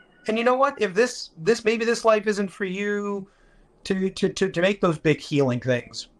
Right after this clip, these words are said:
maybe the next time around, you know? And that's okay too.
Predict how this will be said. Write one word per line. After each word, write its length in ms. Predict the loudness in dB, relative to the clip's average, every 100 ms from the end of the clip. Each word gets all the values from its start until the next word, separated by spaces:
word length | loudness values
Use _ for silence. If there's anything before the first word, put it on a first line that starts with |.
| -6
maybe 280 | 0 2
the 100 | 4
next 180 | 2 0
time 200 | -2 0
around, 360 | 0 0 -2 -8 _ _
you 100 | -4
know? 260 | 2 2 0 _ _ _ _ -6
And 100 | 0
that's 200 | 0 2
okay 300 | -2 0 -4
too. 340 | -2 -2 -2